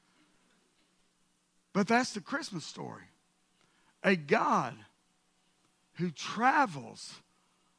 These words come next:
across the universe to a people that he don't even know he exists yet, just to find them and let them know,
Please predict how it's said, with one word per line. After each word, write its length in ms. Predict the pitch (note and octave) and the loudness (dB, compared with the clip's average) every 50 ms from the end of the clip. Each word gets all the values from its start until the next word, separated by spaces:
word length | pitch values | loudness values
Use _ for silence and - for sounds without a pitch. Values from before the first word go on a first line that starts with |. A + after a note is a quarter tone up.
| _ _ _ _ _ _ _ _ _ _ _ _ _ _ - | _ _ _ _ _ _ _ _ _ _ _ _ _ _ -16
across 500 | D3 - - - A3+ C4 C#4 C#4 - - | -14 -10 -6 -2 0 0 0 0 -2 -6
the 120 | G#3+ F#3+ | -6 -6
universe 800 | F3+ F3 A3 A#3 G#3+ F3 C3+ C3+ C3 A#2+ A#2 A2 G#2+ - - - - - _ _ _ _ _ _ _ _ _ _ _ _ _ _ _ _ _ _ - | -4 -4 -4 -4 -4 -6 -6 -6 -8 -8 -10 -12 -16 -18 -20 -20 -20 -20 _ _ _ _ _ _ _ _ _ _ _ _ _ _ _ _ _ _ -6
to 120 | F3+ F#3 | -4 -4
a 60 | F3 C#3 | -4 -2
people 480 | - E3 A#3 D4 E4+ - A3+ F#3+ E3+ | -2 -2 0 0 -2 -4 -4 -2 0
that 260 | D#3+ D#3 D3+ C#3+ - - _ _ _ _ - | 0 0 0 -2 -4 -8 _ _ _ _ -8
he 340 | A#2+ D#3+ A#3+ D#4+ - D#4+ - _ _ _ _ _ _ - - | -6 -4 -4 -4 -8 -14 -20 _ _ _ _ _ _ -6 0
don't 260 | - A#3+ C4 D4 D#4+ | 2 2 2 2 0
even 320 | D4+ A#3 F#3+ F3+ E3+ E3+ F3 | -2 -2 -4 -4 -4 -2 0
know 220 | G3+ A#3+ D4 A3+ | 0 0 0 0
he 220 | F#3 F3 E3+ D#3+ D3 | 2 2 2 2 0
exists 680 | C3 D3 A#2+ A#2 - - C4+ C#4+ D4 - - - - | -2 -4 -6 -6 -6 -6 -6 -6 -8 -8 -10 -10 -8
yet, 360 | - A#2+ A#2+ B2+ D3 F#3 - - - _ _ _ _ _ _ _ _ _ _ _ _ _ _ _ _ _ _ _ _ _ _ _ _ _ _ _ _ _ _ _ _ _ _ _ _ _ _ _ _ _ _ _ _ _ _ _ _ _ _ _ _ _ _ _ _ _ _ _ _ _ _ _ _ _ _ _ _ _ _ _ _ _ _ _ _ _ _ - | -8 -6 -4 -4 -6 -6 -8 -14 -20 _ _ _ _ _ _ _ _ _ _ _ _ _ _ _ _ _ _ _ _ _ _ _ _ _ _ _ _ _ _ _ _ _ _ _ _ _ _ _ _ _ _ _ _ _ _ _ _ _ _ _ _ _ _ _ _ _ _ _ _ _ _ _ _ _ _ _ _ _ _ _ _ _ _ _ _ _ _ -8
just 300 | C3 F3 A#3+ A3+ - - | -4 -2 -2 -2 -4 -6
to 100 | F#3 D3 | -8 -8
find 480 | - - - - C4 A3 G#3+ F#3 D#3+ | -8 -8 -4 0 2 2 2 0 0
them 280 | C#3+ C#3 C#3 C#3 C3+ C3+ | -2 -4 -4 -4 -4 -4
and 100 | C3 C3 | -4 -4
let 120 | C#3 D3+ | -4 -4
them 120 | C#3+ C3+ C3+ | -4 -4 -4
know, 240 | C3+ C3 B2+ B2+ | -6 -8 -8 -10